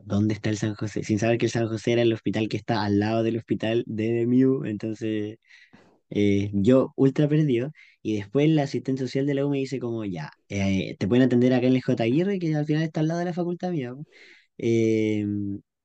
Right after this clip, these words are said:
y acá tenéis que hacer un, unos papeles culiados, así tenéis que decir que eres, eh, tu fonasa, tu, toda la cuestión". Y yo como, le dije, literal, "Tía,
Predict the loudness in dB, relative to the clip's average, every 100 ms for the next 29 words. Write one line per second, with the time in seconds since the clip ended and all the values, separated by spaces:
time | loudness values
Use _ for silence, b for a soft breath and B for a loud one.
0 | _ _ -6 -4 -2 0 0 -2 -4 -4
1 | -2 -2 -4 _ _ _ -8 -6 -6 -8
2 | -8 -6 -6 -6 -4 -2 0 0 -2 -2
3 | -2 -2 -4 -4 -4 -2 0 -2 -2 -2
4 | -2 -4 -6 -8 -12 _ -2 0 0 2
5 | 2 2 0 0 0 0 -2 -2 0 2
6 | 2 0 0 2 2 0 0 -2 -4 _
7 | _ _ _ _ _ _ -6 -4 -2 -4
8 | -6 -6 -6 -4 0 0 0 -2 _ _
9 | -6 -2 0 -2